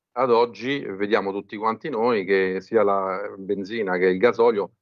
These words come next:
hanno superato la soglia dei due euro per, eh, per litro, sia sul self che sul servito. Quindi è evidente che c'è una speculazione in atto.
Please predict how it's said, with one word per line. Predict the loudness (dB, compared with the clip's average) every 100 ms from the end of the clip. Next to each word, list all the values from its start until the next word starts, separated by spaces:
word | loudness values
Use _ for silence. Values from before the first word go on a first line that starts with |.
| _ _
hanno | -14 -10
superato | -10 0 2 4 2
la | 0
soglia | 0 -2 0 0 0
dei | -2 -2 -4 -2
due | 4 6
euro | 6 6 4
per, | 2 2
eh, | 0 -2 -6 -12 -16 -18 -18 -18 -8
per | -2 2
litro, | 4 4 2 0 _ _ _
sia | _ 0 0
sul | -2 -14 -16
self | 0 2 2 -2 0 0
che | 0
sul | -8 -10 -10
servito. | -10 -10 -6 -4
Quindi | 0 4
è |
evidente | 4 6 4 2 0 2 2 0 _ _ _ _
che | -10
c'è | -4
una | -2 -2
speculazione | -4 0 0 0 -4 -4 -2 -2 -4 -6 -14 -14 -2
in | 2
atto. | 2 -2 -12 -18